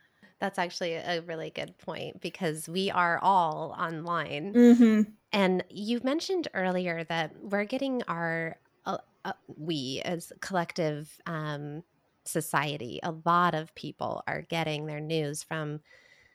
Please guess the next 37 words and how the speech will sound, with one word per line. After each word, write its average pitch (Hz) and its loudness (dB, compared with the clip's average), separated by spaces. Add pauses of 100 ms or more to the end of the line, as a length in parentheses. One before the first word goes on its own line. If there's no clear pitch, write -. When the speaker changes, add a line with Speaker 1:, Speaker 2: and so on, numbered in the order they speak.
(280)
Speaker 1:
Facebook, 156 0 (240)
um, 147 -6 (500)
maybe, 165 -2 (100)
and 170 -2
I, 170 -6
I 170 -2
think 165 -4
that 165 -2
maybe 156 -6
you've 147 -10
heard 147 -4
this, 139 -4
but 139 -4 (640)
Facebook, 156 -2
um, 143 -6 (640)
now 165 0
they're 156 0
not 151 -6
calling 147 -4
it 139 -10
news 151 -2
feed, 131 -10
they're 147 -6
just 147 -12
calling - -10
it - -12
feed, 160 0
because 151 -2
they 156 2
don't 151 0
want 143 -2
to 160 -4 (260)
<laughs> 233 -20
give 208 4
the 196 4
impression 175 4
that, 147 -2